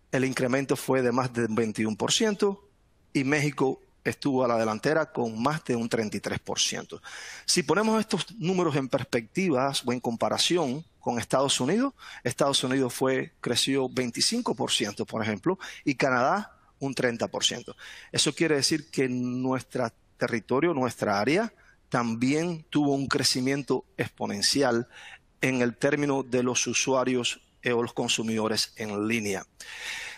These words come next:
Definitivamente, covid vino y nos cambió la vida, ¿no? Eh, pero definitivamente ya estamos viendo, lo, eh, ya se está abriendo el horizonte, ¿no? Ya estamos viendo que todo está volviendo, empezando a volver a la normalidad.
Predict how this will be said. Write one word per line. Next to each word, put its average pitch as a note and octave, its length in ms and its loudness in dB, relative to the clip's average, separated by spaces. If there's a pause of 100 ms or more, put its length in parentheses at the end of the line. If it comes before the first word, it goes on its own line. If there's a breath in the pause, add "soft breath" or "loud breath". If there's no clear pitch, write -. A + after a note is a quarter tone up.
Definitivamente, D#3 1120 2 (340)
covid E3+ 340 2
vino G#3+ 460 0
y D3+ 100 0
nos C3 140 -4
cambió B2 380 0
la B2+ 100 2
vida, B2 300 0 (520)
¿no? C#3+ 340 -4 (420 soft breath)
Eh, B2+ 880 2
pero C#3+ 260 4
definitivamente C#3 840 2
ya D3 120 2
estamos D#3 420 0
viendo, D3 360 2
lo, C3 160 2
eh, B2 600 0
ya D3 120 2
se - 80 0
está - 160 0
abriendo D#3 280 2
el C#3+ 60 2
horizonte, B2 540 0
¿no? C3 120 0
Ya C#3 100 2
estamos D3+ 460 0
viendo C#3 560 2 (500 loud breath)
que C3 100 -2
todo C#3+ 280 2
está C3 200 0
volviendo, C3 560 0
empezando C3 400 0
a - 20 2
volver B2 220 2
a B2+ 40 2
la A#2+ 120 2
normalidad. A#2 640 0